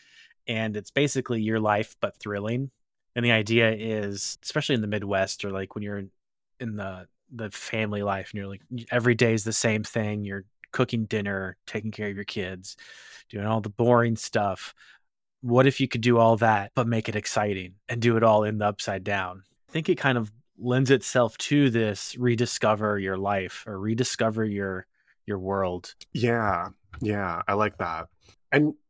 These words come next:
Speaker 2: and, you know, this, this does also relate to our target audience, because I would imagine that middle-aged parents and teenagers are both at points in their life where the day in, day out is very repetitive. Teenagers with,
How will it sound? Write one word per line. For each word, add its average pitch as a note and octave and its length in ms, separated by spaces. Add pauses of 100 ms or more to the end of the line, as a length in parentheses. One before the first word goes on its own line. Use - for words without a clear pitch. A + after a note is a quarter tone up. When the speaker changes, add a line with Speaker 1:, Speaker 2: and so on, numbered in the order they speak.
(240)
Speaker 2:
and, C3 140
you D#3 80
know, D#3 140
this, C3+ 380 (160)
this B2 220
does C3+ 260
also D3 280
relate A2+ 300
to A#2+ 160
our G#2 80
target G#2+ 360
audience, G2 540
because - 920 (600)
I A2 100
would B2 120
imagine A2 480
that G2+ 160
middle-aged G#2 500
parents G2 460
and F#2 100
teenagers F#2 840 (260)
are G#2+ 80
both G#2+ 300
at - 120
points F#2+ 320
in G#2 100
their F#2+ 100
life F2 400
where F2+ 500 (180)
the G#2+ 120
day G2 300
in, F#2+ 140
day F#2 200
out F2 320
is F#2+ 200
very F2+ 200
repetitive. C3+ 720 (340)
Teenagers G#2+ 600
with, - 360